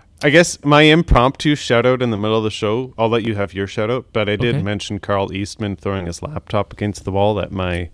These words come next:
Speaker 1: Star Wars blasphemy.
Speaker 2: Yeah.
Speaker 1: Um,
Speaker 2: And Carl
Speaker 1: so he's
Speaker 2: doesn't know it yet. Carl has no
Speaker 1: Hmm.
Speaker 2: idea. But,
Speaker 1: He's,
Speaker 2: um, we're,
Speaker 1: he
Speaker 2: we're
Speaker 1: doesn't know his world's gonna be shattered.
Speaker 2: We want to, uh,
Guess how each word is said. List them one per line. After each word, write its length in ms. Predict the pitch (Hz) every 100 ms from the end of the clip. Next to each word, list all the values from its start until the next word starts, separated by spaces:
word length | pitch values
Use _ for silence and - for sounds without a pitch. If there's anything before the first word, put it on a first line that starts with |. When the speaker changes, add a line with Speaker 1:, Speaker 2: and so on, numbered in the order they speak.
| _
Speaker 1:
Star 340 | - 95 92
Wars 440 | 90 98 98 98 -
blasphemy. 640 | - 90 92 - 104 117 - _ _
Speaker 2:
Yeah. 320 | 110 156 185 - - -
Speaker 1:
Um, 160 | 87 87
Speaker 2:
And 120 | 156
Carl 220 | - 190
Speaker 1:
so 120 | 262 104
he's 100 | 110
Speaker 2:
doesn't 420 | 175 - 175 -
know 260 | 123 165
it 120 | 208 -
yet. 380 | 104 69 - - _ _
Carl 240 | 180 220
has 180 | 240 196
no 220 | 165 156
Speaker 1:
Hmm. 40 | 156 156
Speaker 2:
idea. 360 | 143 147 98 - _ - _ - -
But, 300 | 123 117 -
Speaker 1:
He's, 80 | 120 120 117 117 113
Speaker 2:
um, 80 | - _ _ -
we're, 240 | 135 131
Speaker 1:
he 80 | -
Speaker 2:
we're 60 | 120
Speaker 1:
doesn't 220 | 131 135
know 160 | 117 117
his 160 | 110
world's 320 | 107 110 110 -
gonna 180 | 113
be 80 | 101
shattered. 440 | 98 104 101 101 101
Speaker 2:
We 240 | 110 117
want 340 | 117 120 131 -
to, 280 | 131 123 120
uh, 840 | 120 117 113 117 117 117 104